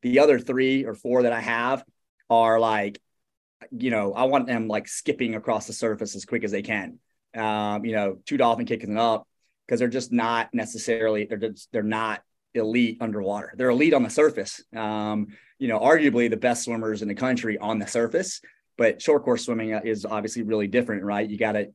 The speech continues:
you need to be good underwater. Um, so that was something we wanted to focus on, in addition to just stroke, you know, their, their efficiency and their stroke. Um,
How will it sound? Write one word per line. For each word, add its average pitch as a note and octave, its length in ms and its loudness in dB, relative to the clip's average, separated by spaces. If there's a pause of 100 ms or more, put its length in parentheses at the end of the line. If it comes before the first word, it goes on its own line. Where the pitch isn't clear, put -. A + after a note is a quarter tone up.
(160)
you A2 280 -6
need A#2 140 0
to G#2 60 -2
be G#2+ 120 -4
good G#2+ 180 0
underwater. G2+ 560 -4 (400)
Um, G#2 600 0 (280)
so C3 420 6 (680)
that D3 120 2
was D3 100 0
something C#3+ 220 2
we C3 80 2
wanted A#2+ 240 2
to A2 60 -6
focus A#2+ 340 0
on, A#2 280 -4
in F#3+ 100 -2
addition D#3 480 4
to B2 480 0
just A#2 440 -4
stroke, A#2+ 400 2
you A#2+ 80 0
know, G2+ 280 -2 (320)
their, A2+ 160 0 (140)
their A2+ 140 0
efficiency B2 560 0
and A2 100 0
their G2 100 -4
stroke. G2+ 480 -6 (540)
Um, G#2+ 720 -2